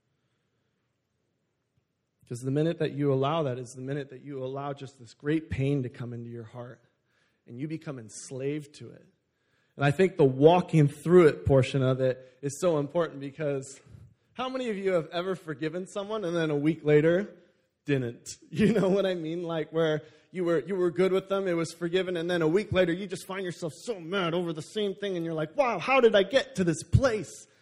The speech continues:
I feel like I walked backwards from where I was a week ago." And it's because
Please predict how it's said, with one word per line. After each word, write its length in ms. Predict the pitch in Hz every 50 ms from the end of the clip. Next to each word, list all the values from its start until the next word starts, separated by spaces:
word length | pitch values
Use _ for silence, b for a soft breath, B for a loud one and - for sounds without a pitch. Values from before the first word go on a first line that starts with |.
| b b b
I 60 | 185
feel 180 | 180 - 269 233
like 140 | 233 220 214
I 60 | 202
walked 440 | 202 214 220 202 202 - - - -
backwards 540 | 269 240 247 247 - - 208 180 175 -
from 140 | - 170 160
where 120 | 156 156 143
I 100 | 143 139
was 240 | 143 147 143 131
a 60 | 131 131
week 220 | 135 131 131 -
ago." 380 | 127 - - 104 98 - - - _ _ _ _ _ _ _ _ _ _ _ _ _ _ _ _ _ -
And 120 | 165 180
it's 160 | 185 180 -
because 580 | - 196 185 - 202 190 180 175 170 160 170